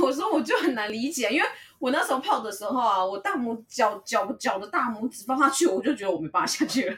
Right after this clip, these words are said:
<laughs> 所以我就撤了。怎么会有人会想要坚持，还，还泼水到胸口，说：“好爽，好爽。”然后你跟我说，或，呃，你跟我说，就是人家说这样泡很爽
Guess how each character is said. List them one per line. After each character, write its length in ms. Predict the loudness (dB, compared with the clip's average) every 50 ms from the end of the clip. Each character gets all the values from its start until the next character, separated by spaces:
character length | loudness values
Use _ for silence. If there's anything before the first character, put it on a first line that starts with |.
| -10 -16
<laughs> 120 | -18 -14
所 140 | -10 -4 0
以 20 | 2
我 120 | 2 4
就 160 | 2 2 0
撤 140 | 2 2 0
了。 160 | 0 0 -2 -8 -14 -18 -20 0
怎 100 | 2 4
么 100 | 6 8
会 260 | 10 10 8 8 8 6
有 120 | 6 6
人 160 | 6 6 4 4 0 -4 _ _ _ 0
会 80 | 0 2
想 200 | 4 4 6 6
要 120 | 4 4
坚 220 | 4 2 2 2
持， 300 | 0 -4 -6 -6 -8 -10 -12 -12 -14 -16 _ -4 -4 -4 -2 -6 -10 -10 -12 -4 0
还， 120 | 2 2 2
还 0 | 0
泼 280 | -2 2 4 4 4 4 0 -8 -8 -8
水 360 | -8 -4 -4 -2 -2 -2 -4 -6 -10 -14 -4
到 120 | 0 0 0
胸 280 | 4 6 6 6 6 4
口， 340 | 2 4 4 4 4 2 -6 _
说 220 | -8 -2 -2 0 0 0 -2 -4 -6 -12 -12 -8
：“好 120 | -8 -6 -4
爽， 300 | -2 -2 -2 -2 -4 -6 -12 -14 -14
好 200 | _ -2 0 0
爽。” 160 | 2 0 0 -2 -4 -4 2
然 100 | 4 4
后 80 | 4 4
你 60 | 4
跟 140 | 4 4 6
我 120 | 6 6
说， 260 | 6 4 0 -2 -2 -2 -4 -6 -12 -14 -14 -10 2
或， 120 | 4 4 4 6
呃， 140 | 4 2 2
你 80 | 4 6
跟 120 | 6 6
我 140 | 8 8 6
说， 240 | 6 6 6 6 6 4
就 160 | 2 0 0
是 80 | 0 0
人 80 | 0 0
家 100 | 0 0
说 140 | 0 0
这 100 | -2 -2
样 80 | -2 -2
泡 200 | 0 0 0 0
很 160 | 0 -4 -8 -10
爽 340 | -10 -10 -10 -10 -10 -14